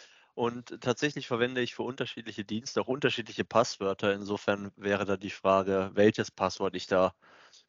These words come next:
rausgebe. Für den einmal besuchten Online-Shop, ja, müsste man noch mal genau über den Schokoriegel an sich sprechen, aber da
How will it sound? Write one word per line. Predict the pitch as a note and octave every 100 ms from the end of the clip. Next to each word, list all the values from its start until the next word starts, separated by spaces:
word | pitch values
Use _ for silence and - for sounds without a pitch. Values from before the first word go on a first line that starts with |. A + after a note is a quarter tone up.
| G#2
rausgebe. | G2 G2 - G2+ F#2+ F#2+
Für | G2+
den | G2
einmal | - A2+ C3 B2
besuchten | A#2 A2 A#2+ - G#2+
Online-Shop, | F#2+ A#2+ A#2 A2 - A2 - _ _ _
ja, | - F2+ F2+ F#2 - _ _ _
müsste | - B2+ C#3 D3+
man |
noch | B2+
mal | A#2+ A#2+
genau | - A#2+ A2+
über | A2+
den | G#2+
Schokoriegel | G2+ A#2 G#2+ F#2+ G2 F#2+
an | F#2 F#2
sich | G#2
sprechen, | - - F#2+ G2+
aber | F#2 F#2+
da | F#2+ F#2